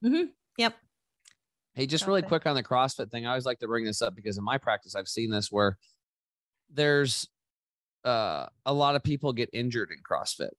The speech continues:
Speaker 2: And I think a
Speaker 1: Mm.
Speaker 2: lot of it's because the trainers are not really reading the individual and
Speaker 1: Mm.
Speaker 2: everything's so competitive where there's the board and they push, push, push.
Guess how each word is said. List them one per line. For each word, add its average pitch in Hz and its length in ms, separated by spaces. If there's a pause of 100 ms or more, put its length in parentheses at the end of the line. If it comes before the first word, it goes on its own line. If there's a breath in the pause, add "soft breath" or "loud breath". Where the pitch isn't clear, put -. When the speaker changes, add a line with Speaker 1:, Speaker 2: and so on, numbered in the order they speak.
(200)
Speaker 2:
And 117 100
I 117 80
think 143 220
a 139 40
Speaker 1:
Mm. 123 80
Speaker 2:
lot 117 240
of 120 60
it's 120 140
because 107 420
the 98 180
trainers 117 920
are 107 140
not 104 340
really 107 260
reading 107 460
the 92 160
individual 98 720 (920)
and 104 100
Speaker 1:
Mm. 104 40
Speaker 2:
everything's 113 360
so 113 180
competitive 110 760
where 110 140
there's 95 180
the 95 80
board 107 580
and 95 80
they 92 120
push, - 300
push, 113 240
push. 110 320